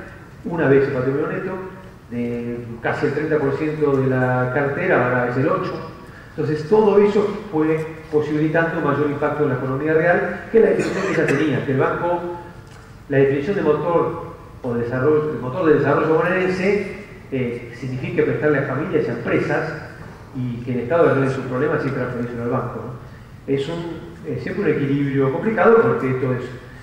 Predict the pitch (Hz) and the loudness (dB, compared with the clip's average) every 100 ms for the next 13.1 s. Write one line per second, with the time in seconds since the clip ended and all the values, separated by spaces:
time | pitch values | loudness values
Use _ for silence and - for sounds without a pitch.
0 | - 123 113 117 113 139 127 131 131 151 | -8 -4 -2 -2 -4 -4 -4 -4 -4 -4
1 | 151 233 131 120 127 139 127 127 135 127 | 0 0 2 0 -2 -2 -2 2 2 2
2 | 120 143 170 - 151 151 117 - - - | 2 4 4 4 2 0 0 -4 -10 -14
3 | - 135 123 123 127 131 127 180 165 165 | -4 -4 -2 -4 -4 -6 -4 -2 -2 -2
4 | 170 - - - - - - 135 123 120 | -6 -10 -12 -16 -18 -18 -6 -2 0 0
5 | 117 117 117 127 135 185 190 156 151 147 | -2 -2 -2 0 0 0 -2 0 0 2
6 | 147 151 147 143 202 - 220 202 - - | 6 6 6 4 0 -2 2 2 2 0
7 | 127 127 131 156 156 151 156 135 131 143 | -2 -2 -2 2 2 0 -2 -6 -2 2
8 | 165 165 180 175 - - - 139 139 143 | 2 2 -2 -4 -10 -12 -2 2 2 0
9 | 147 143 135 123 135 139 127 - 139 135 | -2 -2 -2 -2 -2 -2 -2 -4 -4 -4
10 | 127 120 117 113 110 - - - - - | -2 -2 -2 -4 -8 -14 -16 -20 -18 -14
11 | 220 240 214 - 208 208 - 104 123 135 | -12 -8 -8 -6 -6 -8 -10 -12 -10 -6
12 | 139 - 127 147 131 123 113 113 - - | -4 -4 -2 -2 -2 -4 -2 -2 -2 -6
13 | - | -10